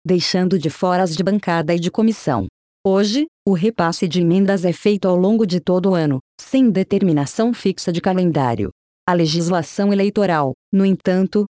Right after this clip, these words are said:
já estabelece restrição: nos três meses que antecedem o pleito, é proibida a transferência de recursos da União a estados e municípios,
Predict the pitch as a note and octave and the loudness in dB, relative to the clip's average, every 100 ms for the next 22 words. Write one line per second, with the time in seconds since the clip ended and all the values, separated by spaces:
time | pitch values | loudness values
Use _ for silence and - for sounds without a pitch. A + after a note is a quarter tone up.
0 | - E3+ F3+ E3 - D#3 D#3 E3+ F3 F3 | -8 -2 -2 -2 -2 -2 0 0 -2 -2
1 | C3+ - F#3 G#3 - F3 F#3 - - F#3+ | -2 -2 -2 -2 -2 0 -2 -4 -2 -2
2 | - A3 G#3+ F3 F#3 F#3+ E3+ D#3+ - G#3+ | 0 0 0 0 0 0 -2 -4 -2 0
3 | G3 F#3+ - G3 F3+ F3 F3 F#3 F3 C#3+ | 0 0 0 0 2 0 0 0 0 0
4 | C3 G2+ _ F#3+ G#3 A3 F3 E3+ E3 E3+ | -4 -6 _ -2 0 0 0 0 0 -2
5 | F#3+ - E3 F3 F#3 - E3+ F3 F#3 - | -2 -2 -2 0 0 -2 -2 -2 -2 0
6 | F3 E3 E3 D3+ D3+ D3+ E3 F#3 F3+ F3+ | -2 -2 -4 -2 0 2 2 0 0 -2
7 | - G3+ F#3+ F#3+ F#3+ F#3+ F#3 - G3 - | -2 -2 0 0 2 2 0 -2 -4 -2
8 | C#3 - | -4 -6